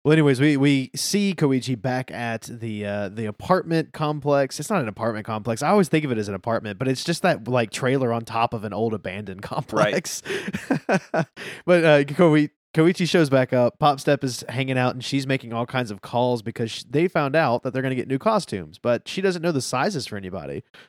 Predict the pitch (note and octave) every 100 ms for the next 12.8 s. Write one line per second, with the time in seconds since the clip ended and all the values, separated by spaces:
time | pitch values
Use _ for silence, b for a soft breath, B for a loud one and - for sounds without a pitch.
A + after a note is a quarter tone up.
0 | - A2+ B2 - G3 G3+ C#3+ C#3 A2+ C3+
1 | D3+ A#2 C3 E3 C#3+ C3 C3+ A#2 A2 A2
2 | A2+ G#2+ A2 F2 A2 A#2 - A2+ G#2 G2+
3 | A#2 G#2+ A2+ G#2+ G2+ B2 E3+ C#3 A#2+ A2+
4 | A2 A2+ G#2 G#2+ G2 G2 - G#2+ F#2+ -
5 | - A#2 - _ B - E3 D#3 D#3 G3
6 | D#3+ C#3+ C#3 B2+ B2 - A2 A2 G#2+ G2
7 | - - C3+ C#3 - C3+ B2 A2+ G#2 G#2
8 | B2 A2 B B B _ - C3 D3 C#3
9 | C#3+ A#2+ - C3 B2+ A#2+ A#2+ B2+ G2+ A#2
10 | G#2 B2+ F#2+ G2 C#3 A#2+ C#3 A2+ A#2+ D3+
11 | C3 G#2+ - D3 D#3 D#3 D3+ B2 A2 C#3
12 | C3+ B2 C3+ B2 A2+ C#3 C3+